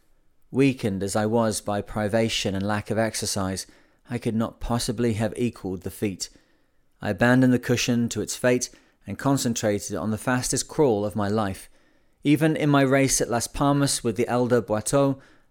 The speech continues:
I am sure I never attained the same speed. I managed to cut down the distance a little, but then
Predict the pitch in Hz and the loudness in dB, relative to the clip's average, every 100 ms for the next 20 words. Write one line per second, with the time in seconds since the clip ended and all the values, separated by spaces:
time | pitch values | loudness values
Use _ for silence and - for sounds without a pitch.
0 | _ - 117 113 - 131 120 117 113 113 | _ -2 -2 -2 0 4 4 4 2 2
1 | 131 127 127 120 - 127 104 92 107 - | 2 2 0 0 -2 0 -2 -4 -6 -4
2 | 110 101 - 110 95 90 _ _ _ _ | -2 -2 -4 -4 -4 -8 _ _ _ _
3 | _ _ _ 127 131 135 120 - - 143 | _ _ _ 0 2 2 2 -2 -2 -2
4 | - 135 127 113 107 131 120 110 95 110 | 0 2 4 4 2 0 0 -2 -2 0
5 | 120 120 101 - 98 131 127 120 | 2 0 -4 -4 -2 2 2 2